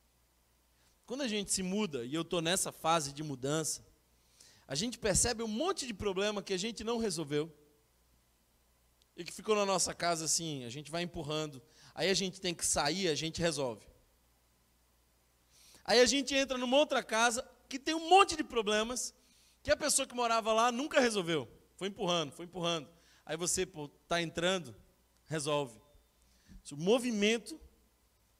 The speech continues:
gera resolução de problemas. Mas a acomodação,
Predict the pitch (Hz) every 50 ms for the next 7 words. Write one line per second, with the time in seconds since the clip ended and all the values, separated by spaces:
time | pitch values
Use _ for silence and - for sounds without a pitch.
0 | _ _ _ 123 131 185 196 202 196 196 185 170 202 196 185 170 - 180 190 190
1 | 185 185 190 196 180 175 165 151 131 113 101 - - - - _ _ _ _ _
2 | _ _ _ _ _ _ _ _ _ _ _ _ _ _ _ _ _ _ _ _
3 | _ 131 151 165 151 175 180 185 180 - 202 190 196 196 175 170 151 - - -
4 | 170 175 175 160 127